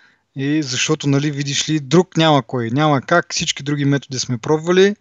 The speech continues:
и изведнъж как така се случва? Ами ние пък намерихме тук, нали, едни, една компания, едни пичове, дето могат да го оправят. Е, къде са били тези пичове преди това, нали? Мисля, защо не са ги намерили преди това? Ами, първо, нали, дават по най-лесния начин,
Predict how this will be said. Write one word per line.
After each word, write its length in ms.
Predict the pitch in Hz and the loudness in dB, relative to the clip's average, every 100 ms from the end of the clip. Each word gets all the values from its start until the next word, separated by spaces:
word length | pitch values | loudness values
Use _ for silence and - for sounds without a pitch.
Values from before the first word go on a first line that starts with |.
| _ _ _ _ _ _ _ _ - | _ _ _ _ _ _ _ _ 0
и 120 | 156 | 2
изведнъж 720 | 143 147 160 180 - - - - | 2 2 4 4 4 2 0 0
как 200 | 170 - | -2 -2
така 260 | 151 165 | -2 0
се 140 | 147 139 | 0 -4
случва? 400 | 175 180 - 185 | -8 -6 -2 0
Ами 160 | 185 | 4
ние 160 | 202 220 | 4 4
пък 200 | - - | 0 0
намерихме 460 | 196 202 185 135 | 4 4 2 -2
тук, 240 | 117 131 - | -8 -10 -6
нали, 260 | 120 117 | -6 -4
едни, 200 | 113 120 | -4 -4
една 420 | 120 123 139 123 120 | -6 -8 -8 -6 -6
компания, 440 | - 107 127 123 | -10 -8 -6 -4
едни 140 | 123 | -4
пичове, 440 | 120 - - 147 165 | -4 -10 -8 -6 -4
дето 420 | 143 - 147 143 | -6 -8 -12 -8
могат 300 | 143 135 120 | -4 -4 -4
да 80 | 120 | -6
го 140 | 113 117 | -6 -8
оправят. 520 | 113 113 101 - - _ _ _ _ _ _ | -8 -10 -10 -14 -20 _ _ _ _ _ _
Е, 120 | 120 113 | -8 -8
къде 360 | - 110 117 | -8 -6 -4
са 160 | - 135 | -4 -2
били 200 | 143 147 | -2 0
тези 220 | 147 120 | 2 2
пичове 280 | - - 127 | 2 0 -2
преди 240 | - 117 | -4 -6
това, 220 | 107 - 98 | -6 -8 -10
нали? 220 | 98 98 _ _ _ _ - | -12 -14 _ _ _ _ -8
Мисля, 180 | - 117 | -6 -6
защо 220 | - 131 | 0 4
не 80 | 113 | 4
са 160 | 151 | 4
ги 60 | 147 | 4
намерили 360 | 139 131 120 113 | 4 0 -4 -8
преди 240 | 120 113 | -8 -8
това? 180 | - 131 | -8 -8
Ами, 260 | 147 165 156 _ _ _ _ _ _ _ - | -6 -8 -10 _ _ _ _ _ _ _ -2
първо, 220 | 185 160 143 | 0 2 2
нали, 180 | 156 | 2
дават 280 | 160 170 160 | 4 4 2
по 120 | - | 0
най-лесния 460 | 160 156 131 113 113 | 0 0 0 -2 -4
начин, 320 | 123 135 170 | -4 -6 -8